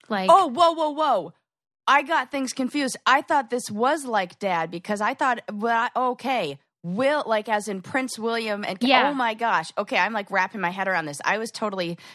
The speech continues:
Speaker 2: confusing this with the story about their dad who
Speaker 1: Charles, right.
Speaker 2: Yes, that's what I was referring to, or there's a, some love child from that.
Speaker 1: Oh my God, I'm into that too. That's interesting.
Speaker 2: Yeah.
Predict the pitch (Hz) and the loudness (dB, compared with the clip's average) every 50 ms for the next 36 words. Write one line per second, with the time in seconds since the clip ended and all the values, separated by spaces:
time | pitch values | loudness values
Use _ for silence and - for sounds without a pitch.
0 | - - - 202 190 - 220 214 196 190 190 190 165 165 170 - - 180 165 165 | -12 -8 -6 -6 -4 -4 -4 -6 -4 -4 -4 -2 -2 -2 -4 -4 -8 -8 -8 -8
1 | 160 - - 196 180 175 175 170 175 165 160 165 - 165 156 156 147 - - 170 | -8 -4 -2 -2 0 0 0 -2 -2 -2 -4 -2 -2 -4 -4 -4 -6 -6 -4 -2
2 | 180 233 262 226 170 143 143 143 - - _ _ _ _ _ _ _ - - - | -2 0 0 0 0 0 -2 -4 -10 -16 _ _ _ _ _ _ _ -12 -6 -4
3 | 185 170 160 156 143 - 247 247 262 277 254 220 185 165 165 175 - - 214 220 | -2 -2 -2 -2 0 0 2 2 2 2 0 -2 -4 -6 -10 -12 -6 -2 0 0
4 | 240 262 269 269 359 415 370 254 170 - - - - - - 240 269 311 339 330 | 2 2 4 4 4 4 4 4 2 -2 -6 -12 -8 -2 2 2 4 2 2 0
5 | - 294 254 247 247 302 349 339 302 - 233 202 - - 190 175 165 165 - 180 | -2 -2 0 2 2 2 0 -2 -4 -6 -8 -6 -2 -2 0 0 0 -2 -4 -4
6 | 160 160 160 170 170 175 175 170 - 175 143 165 - - 226 196 185 175 175 175 | -2 0 0 0 0 0 -2 -2 -2 -4 -6 -6 -4 -4 -4 -2 0 0 0 0
7 | 170 175 - 196 170 160 160 160 160 170 165 180 190 226 247 180 135 - - - | 0 -2 -2 -2 0 0 0 -2 -4 -6 -4 -2 -2 -2 -2 -2 -4 -6 -12 -18
8 | - - - - - - _ _ _ _ _ - 277 311 403 - - 659 554 349 | -20 -20 -20 -20 -20 -20 _ _ _ _ _ 6 10 10 10 10 10 10 10 10
9 | 370 349 370 294 247 - - - 349 480 523 453 370 311 294 294 302 311 359 427 | 8 6 6 6 2 4 8 10 12 12 12 10 8 6 4 2 2 2 0 0
10 | 466 - 381 269 277 311 381 494 - - - 349 392 453 480 370 330 349 - - | 0 -2 0 4 6 6 6 6 4 -2 -2 0 2 2 4 4 4 4 2 0
11 | 349 285 254 247 254 262 233 - - 262 247 254 302 359 403 - _ _ - 180 | -2 -4 -2 -2 -4 -4 -6 -4 -4 -4 -2 -2 -4 -6 -8 -12 _ _ -12 -6
12 | 180 233 262 311 349 359 330 262 180 156 131 - | -2 0 0 2 4 4 6 6 4 4 2 -2